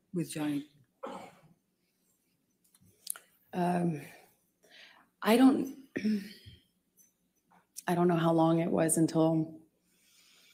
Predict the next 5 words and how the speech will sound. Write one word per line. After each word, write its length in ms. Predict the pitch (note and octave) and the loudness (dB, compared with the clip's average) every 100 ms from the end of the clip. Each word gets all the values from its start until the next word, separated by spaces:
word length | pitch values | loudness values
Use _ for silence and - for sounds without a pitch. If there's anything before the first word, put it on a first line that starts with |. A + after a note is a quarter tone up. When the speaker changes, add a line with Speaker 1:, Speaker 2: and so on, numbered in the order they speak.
| _ _ _ | _ _ _
Speaker 2:
things 240 | F#3 E3+ - | 4 4 4
got 340 | F3 F#3 - - _ | 0 0 -4 -20 _
bad 240 | F3 F3 F3 | -2 0 2
again. 640 | E3 E3 D#3 D#3 C#3 - - _ _ _ _ _ _ _ _ _ _ _ - _ - - - - _ _ _ F3+ | 2 2 2 0 -4 -8 -20 _ _ _ _ _ _ _ _ _ _ _ -20 _ -20 -20 -20 -20 _ _ _ -2
Um, 520 | E3+ E3 D#3+ D#3 | 0 2 0 -4